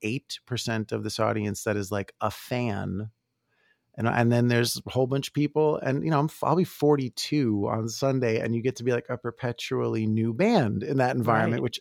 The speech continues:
Speaker 1: I kinda like. I know other people don't, and I don't always like it 'cause not every support show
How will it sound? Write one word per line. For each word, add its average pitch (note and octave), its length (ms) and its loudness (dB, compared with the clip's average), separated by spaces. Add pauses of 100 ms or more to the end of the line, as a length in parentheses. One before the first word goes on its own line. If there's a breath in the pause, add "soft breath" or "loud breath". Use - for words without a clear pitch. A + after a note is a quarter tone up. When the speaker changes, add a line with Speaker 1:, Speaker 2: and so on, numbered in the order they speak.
(180)
Speaker 1:
I F3+ 160 2
kinda A3 300 4
like. C3 360 4
I B2+ 40 4
know C3+ 180 4
other C#3+ 140 4
people B2 560 0 (1080 soft breath)
don't, B2+ 320 6
and C3+ 80 6
I C#3 60 8
don't D#3+ 260 6
always C3 500 8
like A2 180 2
it B2 120 0
'cause - 120 -8
not A#2 180 2
every A2+ 220 0
support A#2+ 500 -4
show A2+ 360 2